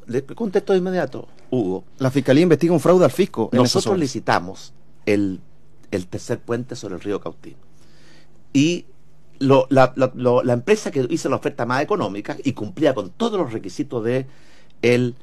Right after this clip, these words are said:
Speaker 1: Ministerio de Obras Públicas, quebró en el camino durante este gobierno y está paralizado ese puente hace un año. Nosotros vamos a revi-, a revivir, es decir, vamos a reiniciar la construcción del puente, el tercer puente sobre el río Cautín, porque es absolutamente necesario.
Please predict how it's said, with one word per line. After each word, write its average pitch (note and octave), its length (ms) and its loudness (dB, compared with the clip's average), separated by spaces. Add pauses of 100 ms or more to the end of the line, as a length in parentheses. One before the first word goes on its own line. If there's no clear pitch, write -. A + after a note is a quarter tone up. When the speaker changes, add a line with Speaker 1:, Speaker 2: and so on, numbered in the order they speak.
Speaker 1:
Ministerio G#2+ 460 2
de G#2+ 60 4
Obras G#2+ 140 0
Públicas, F3 460 0 (520)
quebró D#3 460 10
en D#3 80 6
el C3+ 120 4
camino F3 300 2
durante C#3+ 300 0
este F3+ 160 -4
gobierno F#2+ 420 -8
y C#3 80 4
está C3+ 200 4
paralizado F#3+ 460 2
ese F3 140 -4
puente F#3 240 -4
hace E3 300 -2
un E3+ 120 0
año. G2 300 -2 (580)
Nosotros E3 280 0
vamos D#3+ 260 2
a D#3 240 0
revi-, E3 760 2
a C3+ 100 4
revivir, F#3+ 760 6 (480)
es C3 120 4
decir, C#3 240 4
vamos D3 240 4
a D3 80 6
reiniciar D3+ 720 6 (260)
la B2+ 200 4
construcción C3 500 0
del B2+ 140 -2
puente, C3+ 400 0
el G#2+ 100 -4
tercer A#2 380 0
puente C3 320 0
sobre G#2+ 200 -2
el G#2 60 -2
río B2+ 160 0
Cautín, C#3+ 400 -2
porque C3 240 -4
es C3+ 80 -4
absolutamente D#3 1000 0
necesario. - 560 -6